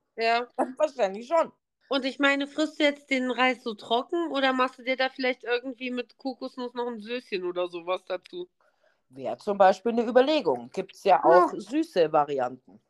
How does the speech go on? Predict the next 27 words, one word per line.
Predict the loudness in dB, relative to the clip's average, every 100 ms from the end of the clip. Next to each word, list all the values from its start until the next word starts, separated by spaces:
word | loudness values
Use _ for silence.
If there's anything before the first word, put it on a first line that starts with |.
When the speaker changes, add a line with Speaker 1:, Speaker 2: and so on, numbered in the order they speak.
| _ _ _
Speaker 1:
Ja. | 2 2 0 _ _ _ _ _ _ _ _ -20 _ _ _ _ _
Weil | -4 0 0
so | 0
einen | -6
trockenen | 0 0 2 -2 2
Reis | 2 2 2
dann | 0 2
mir | 0 0
runterzuschlingen, | -2 -2 -2 -4 -12 -8 -6 -4
ich | -4
hab | -6
kein | -2 -2 0
Salz, | 0 0 -2
ich | -4
hab | -4 -2
kein | -4 -2
gar | -2 -2
nichts, | -4 -8
das | -14 -10
schmeckt | -8 -4
ja | -4
rotze | -2 -4 -4 -4
ekelhaft. | -4 -4 -4 -2 -4 -6 _ _ _ _ _ _ _ _ _ _ _ _ _ _ _ _ _ _ _
Speaker 2:
Genau | -10 -6 -4
so | -4 -4
ist | -4 -6
es. | -10 -16